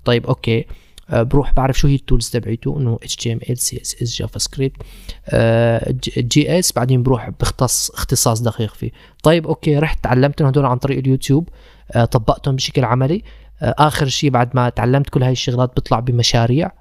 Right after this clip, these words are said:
مشاريع أنا بخترعها أيا كانت، جارة، خالة، عمة، ست، مدري شو، عنده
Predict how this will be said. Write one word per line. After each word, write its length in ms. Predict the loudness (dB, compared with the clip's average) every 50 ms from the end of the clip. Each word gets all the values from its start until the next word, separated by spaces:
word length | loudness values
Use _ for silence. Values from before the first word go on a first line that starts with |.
| -8 -2
مشاريع 400 | 0 0 2 2 0 0 0 0
أنا 80 | 0 2
بخترعها 640 | 2 0 0 0 0 0 0 0 0 -2 -2 -4 -6 -20 -20 -20 -20 -20 _ _ -20 _ _ -20 _ _ -6 -2 0
أيا 220 | 2 2 2 0
كانت، 520 | 2 0 0 2 2 0 -2 -2 -4 -6 -4
جارة، 520 | -2 0 0 2 4 4 4 2 0 0 -2
خالة، 340 | -2 0 0 0 0 0 0
عمة، 280 | 0 -2 0 0 0 0 -2
ست، 200 | -2 -4 -4 -6 -2 -2
مدري 240 | -2 0 2 2 2
شو، 200 | 4 4 4 4
عنده 420 | 4 0 0 0 2 0 0